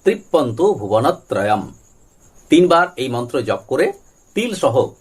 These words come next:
তিনবার জল নিবেদন করতে হবে। এরপর লক্ষণ তর্পণ।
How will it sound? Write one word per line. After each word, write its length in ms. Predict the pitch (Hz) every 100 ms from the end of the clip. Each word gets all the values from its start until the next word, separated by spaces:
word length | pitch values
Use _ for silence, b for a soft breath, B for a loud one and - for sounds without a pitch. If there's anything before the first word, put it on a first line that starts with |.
| _
তিনবার 460 | 139 156 165 160 117
জল 320 | 110 143 196 - 110
নিবেদন 360 | 113 107 123
করতে 300 | 175 127 110
হবে। 260 | 90 67 62 _ - _ _ - - -
এরপর 340 | 175 202 123 - _ 120
লক্ষণ 460 | 160 - - 240
তর্পণ। 420 | 196 110 110 78